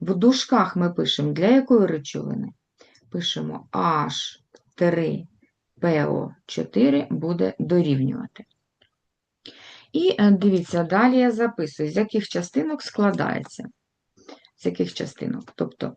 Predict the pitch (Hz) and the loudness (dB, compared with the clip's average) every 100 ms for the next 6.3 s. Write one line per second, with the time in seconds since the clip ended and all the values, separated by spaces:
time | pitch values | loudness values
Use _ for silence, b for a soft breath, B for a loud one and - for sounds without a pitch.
0 | - 151 175 269 262 - 208 - - - | -10 -6 0 0 0 -2 -4 -4 -8 -10
1 | - B B B - 254 254 170 - - | -14 B B B 2 2 4 -2 -2 -2
2 | 233 202 - - 143 175 190 254 - 233 | 2 2 2 0 0 2 6 4 4 2
3 | 220 - 190 170 - 160 156 156 156 - | 2 2 0 0 0 -2 -2 -2 -4 0
4 | 175 170 151 139 - - - b b _ | 0 0 -2 -6 -8 -10 -10 b b _
5 | 180 175 - 165 147 160 214 247 233 208 | 0 0 -2 -4 -2 0 2 4 4 4
6 | 165 160 | 2 -2